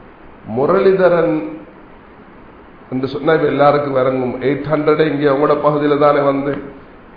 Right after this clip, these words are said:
அவர் விக்கெட்ஸை எடுத்தார் கடைசியில. எயிட் ஹண்ட்ரட் விக்கெட்ஸை இதுவரைக்கும் சாதனை படைச்சேன்னா சின்ன பிள்ளை எல்லாருக்கும் தெரியுதா? முரளிதரன் தெரியுமா? எல்லாரும் தெரியுமா?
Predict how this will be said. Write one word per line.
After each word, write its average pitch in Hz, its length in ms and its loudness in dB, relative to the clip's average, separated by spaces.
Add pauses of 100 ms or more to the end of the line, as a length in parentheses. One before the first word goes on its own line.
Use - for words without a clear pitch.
அவர் 127 320 -2 (320)
விக்கெட்ஸை 127 340 -4
எடுத்தார் 127 580 0
கடைசியில. 123 420 -8 (720)
எயிட் 147 320 -2
ஹண்ட்ரட் 156 400 2 (200)
விக்கெட்ஸை 151 640 0 (460)
இதுவரைக்கும் 147 640 0
சாதனை 147 460 2
படைச்சேன்னா 143 640 0
சின்ன 139 260 -2
பிள்ளை 147 200 2
எல்லாருக்கும் 156 340 4
தெரியுதா? 175 220 2
முரளிதரன் 151 800 -2
தெரியுமா? 147 260 -6 (720)
எல்லாரும் 131 220 0
தெரியுமா? 143 240 0